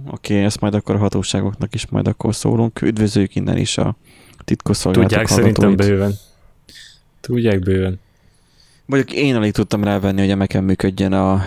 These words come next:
Speaker 1: az U S B-s dacom, szóval nem tudom, hogy a, a, a cyber security-s,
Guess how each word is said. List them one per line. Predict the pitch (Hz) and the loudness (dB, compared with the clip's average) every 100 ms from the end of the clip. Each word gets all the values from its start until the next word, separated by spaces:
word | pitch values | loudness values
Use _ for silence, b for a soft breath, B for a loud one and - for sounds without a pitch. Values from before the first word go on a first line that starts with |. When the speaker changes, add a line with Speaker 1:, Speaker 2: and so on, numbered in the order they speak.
| B | B
Speaker 1:
az | 107 | 2
U | 101 98 | 2 2
S | 95 | 0
B-s | 101 95 | 0 0
dacom, | 101 - 104 101 | -2 -2 -2 -2
szóval | - 95 95 98 | 0 0 2 2
nem | 98 98 | 0 -2
tudom, | 98 90 95 | -4 -4 -2
hogy | 92 92 | -2 0
a, | - 85 - 101 - - - - | -2 -2 -2 -4 -6 -10 -14 -10
a, | - - - 117 _ _ B B B B B | -4 -4 -4 -8 _ _ B B B B B
a | - 92 92 | -2 2 2
cyber | 98 - 95 92 90 | 0 0 -2 -2 -4
security-s, | - 98 98 95 98 98 - - | -2 0 0 2 0 0 -2 -6